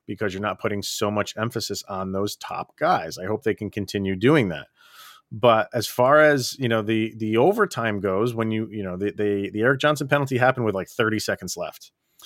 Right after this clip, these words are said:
So it carried over into the overtime. And because of that, you know, it doesn't stay five on four in the overtime. It goes to four on three. And what did the Wild need? Fifteen seconds? I mean, th-,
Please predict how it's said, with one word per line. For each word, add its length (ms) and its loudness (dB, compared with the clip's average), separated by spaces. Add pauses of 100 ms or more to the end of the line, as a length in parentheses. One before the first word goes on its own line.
(240)
So 120 2
it 80 -2
carried 280 8
over 180 8
into 180 2
the 120 2
overtime. 720 0 (260)
And 220 -6
because 240 0
of 120 -4
that, 360 4
you 80 -8
know, 140 -4
it 120 -10
doesn't 380 0
stay 380 6
five 320 2
on 160 -2
four 260 0
in 60 -2
the 80 -2
overtime. 480 0
It 80 -6
goes 200 0
to 80 -14
four 280 0
on 160 -2
three. 540 0 (680)
And 280 -4
what 160 0
did 120 -2
the 80 -4
Wild 360 -2
need? 280 -8
Fifteen 440 -4
seconds? 500 -4
I 60 -6
mean, 240 -4
th-, 120 -6